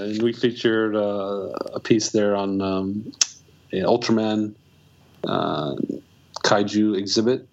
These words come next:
at the Yokohama Broadcast Museum, mainly photos, which is nice. Kaiju Sakaba, you know, on and on and on. Kamen Rider Hibiki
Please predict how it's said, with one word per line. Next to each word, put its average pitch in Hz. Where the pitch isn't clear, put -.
at 101
the 85
Yokohama 104
Broadcast 98
Museum, 101
mainly 98
photos, 98
which 101
is 95
nice. 95
Kaiju 107
Sakaba, 98
you 98
know, 95
on 104
and 104
on 101
and 98
on. 92
Kamen 104
Rider 101
Hibiki 101